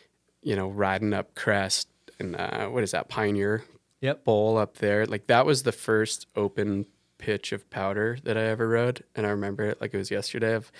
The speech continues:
Speaker 1: I've talked about it in, in a couple other things, but, like, I remember hiking up there and dropping in and, like, leaning into this toe side turn.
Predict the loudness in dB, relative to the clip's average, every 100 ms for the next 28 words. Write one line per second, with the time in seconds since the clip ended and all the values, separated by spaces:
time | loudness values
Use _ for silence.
0 | -18 -4 2 4 4 2 2 2 4 2
1 | 0 -4 -2 -4 -4 -6 -4 -4 -2 -2
2 | 0 0 2 0 -2 -2 -2 -6 -12 -20
3 | -20 -20 -20 -20 _ _ 2 6 8 8
4 | 6 6 4 2 2 4 4 2 0 0
5 | -2 -4 -4 -2 -2 -4 -6 -10 -12 -10
6 | -6 -2 -2 -2 -4 -12 -20 _ -14 -12
7 | -10 -8 -10 -10 -10 -10 -10 -8 -4 -2
8 | -4